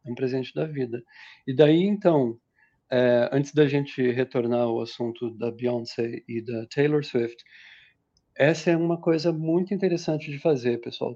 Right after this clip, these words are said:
Todo lugar que vocês forem viajar,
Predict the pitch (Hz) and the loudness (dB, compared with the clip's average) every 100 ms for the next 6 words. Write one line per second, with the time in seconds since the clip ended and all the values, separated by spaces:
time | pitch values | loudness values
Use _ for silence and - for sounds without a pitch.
0 | - 165 185 208 202 180 160 151 143 139 | 0 2 2 0 -4 -6 2 2 2 -4
1 | 127 139 - 131 123 120 120 120 120 139 | -10 -8 -6 -2 0 -2 -4 -8 -2 0
2 | 156 | 0